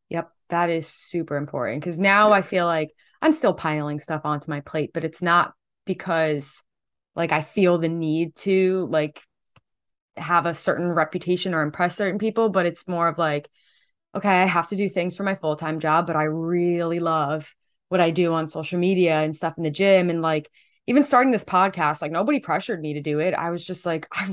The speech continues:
Speaker 1: really wanna do this. I love
Speaker 2: Yeah.
Speaker 1: to talk." So I'm filling, I'm still filling my plate. Haven't learned my lesson there, but I'm filling it with things that, like, keep me,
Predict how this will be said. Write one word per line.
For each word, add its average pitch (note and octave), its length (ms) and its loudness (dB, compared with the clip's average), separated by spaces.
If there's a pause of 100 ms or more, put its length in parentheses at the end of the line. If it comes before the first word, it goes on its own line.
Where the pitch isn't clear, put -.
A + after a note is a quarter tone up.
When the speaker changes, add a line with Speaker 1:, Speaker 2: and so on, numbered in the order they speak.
Speaker 1:
really G3+ 260 6
wanna F#3 200 2
do B3 200 4
this. - 480 -4
I F#3 200 2
love F#3 220 4
Speaker 2:
Yeah. - 80 -14
Speaker 1:
to - 20 -20
talk." G#3 420 -2
So C#3+ 420 -2 (460)
I'm G3 140 2
filling, F4 300 8
I'm C#4+ 120 8
still A#4 240 6
filling G#4 280 6
my E4+ 120 4
plate. B3+ 360 4
Haven't A#3 260 0
learned A#3+ 140 0
my A3 100 0
lesson G#3 300 0
there, D#3+ 220 -2
but D#3+ 120 -4
I'm E3 100 -4
filling F#3+ 340 0
it F3+ 80 2
with D#3+ 160 -4
things E3 300 -4
that, C#3+ 160 0
like, C#3+ 160 0
keep - 200 -8
me, A#2 300 -6